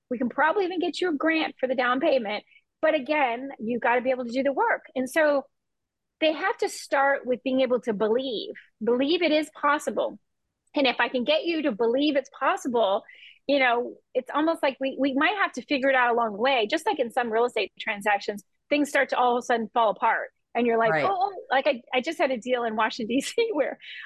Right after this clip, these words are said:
Speaker 1: I had to put it back together five times, five different buyers. And I was just like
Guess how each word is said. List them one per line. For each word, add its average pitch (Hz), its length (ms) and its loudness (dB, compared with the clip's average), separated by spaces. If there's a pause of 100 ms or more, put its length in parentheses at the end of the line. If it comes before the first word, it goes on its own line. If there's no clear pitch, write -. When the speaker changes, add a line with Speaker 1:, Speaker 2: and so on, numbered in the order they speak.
(120)
Speaker 1:
I 330 40 4
had 370 140 4
to 269 80 -6
put 311 160 0
it 262 80 0
back 269 200 0
together 233 280 0 (100)
five 233 300 2
times, 214 540 -2 (100)
five 311 420 2
different 277 380 -2
buyers. 226 600 0
And 247 120 2
I 254 140 4
was 254 120 2
just 240 140 -10
like 240 240 0